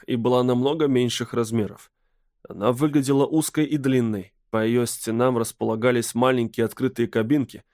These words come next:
в которых висели кожаные повязки и серебристые ленты, такие же, какие покрывали тело Адока и телохранителей, которых Джим видел в покоях Императора.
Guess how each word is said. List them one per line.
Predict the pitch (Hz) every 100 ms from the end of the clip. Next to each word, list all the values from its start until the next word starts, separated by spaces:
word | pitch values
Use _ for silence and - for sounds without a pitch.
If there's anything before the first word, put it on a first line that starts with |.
| _ _ _
в | -
которых | 135 156 160 -
висели | 127 - 151 147
кожаные | - 135 127 120 117
повязки | 113 113 147 - 139 127
и | 104
серебристые | 101 120 120 107 131 - 127
ленты, | 127 131 98 - _ _
такие | 113 - 180
же, | 135 110 - _ _ _ _
какие | 123 123 185
покрывали | - 135 127 127 143 127
тело | - 131 117
Адока | 110 107 151 131
и | 113
телохранителей, | - 113 - 117 123 147 120 117
которых | - - 117 110 107
Джим | 98 113 143
видел | 107 117 120 123
в | -
покоях | 107 - 113 107
Императора. | 110 107 110 110 - - -